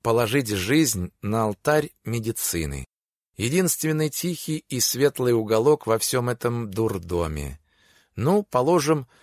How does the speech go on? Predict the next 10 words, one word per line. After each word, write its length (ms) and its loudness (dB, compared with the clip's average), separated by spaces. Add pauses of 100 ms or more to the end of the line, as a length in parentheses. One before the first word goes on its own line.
(180)
не 140 0
очень-то 460 0
и 140 0
тихий, 720 -4 (500)
но, 140 0
несомненно, 640 0
светлый. 720 -4 (800)
И 100 0
перед 340 2
ней, 340 0